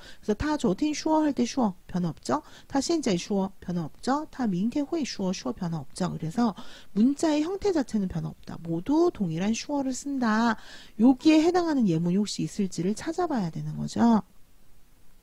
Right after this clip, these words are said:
자, 어, 그래서 여기에서 일단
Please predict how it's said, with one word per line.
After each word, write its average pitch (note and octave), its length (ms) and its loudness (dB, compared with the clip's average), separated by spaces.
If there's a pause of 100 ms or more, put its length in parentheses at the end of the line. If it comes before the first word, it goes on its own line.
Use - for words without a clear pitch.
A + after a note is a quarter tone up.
(800)
자, A3+ 720 4
어, F3 300 0
그래서 A#3+ 320 2
여기에서 G#3+ 920 2
일단 G#3+ 680 -2